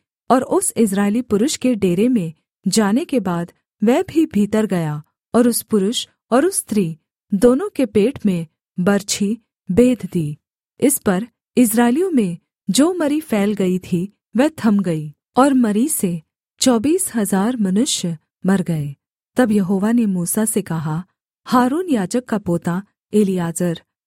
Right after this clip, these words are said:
का पुत्र पीनहास, जिसे इस्राएलियों के बीच मेरी जैसी जलन उठी,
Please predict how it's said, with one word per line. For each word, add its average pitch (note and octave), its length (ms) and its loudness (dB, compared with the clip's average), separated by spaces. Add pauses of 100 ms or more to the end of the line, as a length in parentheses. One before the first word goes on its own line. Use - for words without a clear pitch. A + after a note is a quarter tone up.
(160)
का A#3 80 2
पुत्र D#4 360 -2
पीनहास, F#3 760 -2 (340)
जिसे C4+ 340 0
इस्राएलियों G3+ 600 0
के A3 160 -2
बीच F3+ 420 -4 (340)
मेरी B3 300 4
जैसी C#4+ 360 -2
जलन F#3+ 340 -2
उठी, F3 440 -2